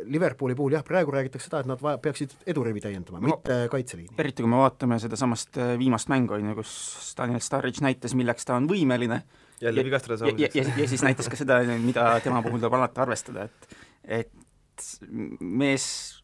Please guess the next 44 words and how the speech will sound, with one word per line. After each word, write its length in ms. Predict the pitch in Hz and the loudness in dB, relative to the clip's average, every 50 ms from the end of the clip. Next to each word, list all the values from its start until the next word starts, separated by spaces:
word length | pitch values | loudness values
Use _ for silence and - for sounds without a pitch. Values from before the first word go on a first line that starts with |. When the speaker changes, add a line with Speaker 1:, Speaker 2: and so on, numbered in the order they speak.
| _ _ | _ _
Speaker 2:
võib 400 | - 131 143 156 175 175 147 - 143 | -10 -4 0 2 4 4 4 4 4
olla 160 | 135 131 139 165 | 6 8 8 8
olemas 380 | 196 180 139 120 123 120 113 123 | 8 8 8 6 4 2 0 -2
ja 80 | 117 113 | -2 -2
kui 140 | 127 120 | -2 0
ta 80 | 135 156 | 2 2
on 100 | 165 151 | 4 4
olemas, 280 | 127 127 127 127 117 117 | 2 2 0 -2 -2 -2
on 80 | 120 120 | -2 -2
ta 60 | 123 | 0
kindlasti 260 | 143 135 123 - - | 0 -2 -2 0 0
väga 100 | 139 135 151 | 2 4 4
ohtlik, 320 | 160 156 - 120 113 - 110 | 4 2 -2 -8 -8 -4 -4
aga, 320 | 117 117 117 110 110 107 - - | -4 -2 -2 -4 -6 -6 -6 -6
aga 120 | 123 113 110 | -6 -6 -4
see, 160 | 127 127 120 | -2 -4 -4
et 80 | - - | -4 -4
ta 80 | - 123 | -2 0
on 100 | 117 127 | 0 2
igas 160 | 127 123 120 127 | 2 2 2 2
mängus 220 | 123 127 113 110 | 0 0 0 0
Liverpooli 400 | 131 127 123 - - - 113 123 135 | -2 -4 -4 -4 -6 -6 -2 0 2
olemas 280 | 139 113 107 110 113 107 | 2 2 0 -2 -4 -6
ja 60 | 107 | -4
ei 40 | 107 | -2
pea 140 | 123 117 110 | -2 -2 -2
seal 140 | 120 117 117 | -4 -4 -6
vahepeal 340 | 117 117 110 110 110 110 113 - - - - - - - - _ - 139 | -4 -4 -4 -4 -4 -4 -4 -6 -8 -12 -20 -20 -20 -20 -20 _ -6 -4
nädalalisi 580 | 131 127 127 110 110 107 107 110 - - 117 117 113 113 110 - - - - - _ _ _ _ _ _ _ - | -2 0 0 0 0 -2 -2 -4 -6 -6 -6 -6 -6 -6 -8 -10 -14 -20 -20 -20 _ _ _ _ _ _ _ 2
pause, 280 | 151 151 135 113 110 | 4 4 4 2 0
sellepärast 460 | 113 117 120 117 120 117 117 - - - | 0 0 0 0 0 -2 -4 -6 -10 -10
et 60 | _ | _
tal 160 | - 117 120 117 | -4 -2 0 2
varras 320 | 139 147 147 139 117 117 | 4 4 6 4 4 2
hakkas 200 | 107 - - 110 117 | 0 -4 -4 -2 -2
valutama 420 | 120 117 107 - - 127 117 113 | -2 -2 -4 -6 -6 -6 -4 -4
midagi 200 | 120 120 117 - | -4 -2 -2 -2
Speaker 3:
No, 40 | - | -2
Speaker 2:
sellist, 280 | 127 135 123 - - - | -2 -2 -2 -4 -6 -6
et 60 | 113 | -4
neid 100 | 120 123 | 0 2
Speaker 3:
samas, 300 | 170 170 170 156 143 135 - | 2 4 2 2 0 -2 -8
kui 160 | - 139 135 | -10 -10 -10
seda 300 | 139 139 135 131 131 | -8 -6 -4 -2 -2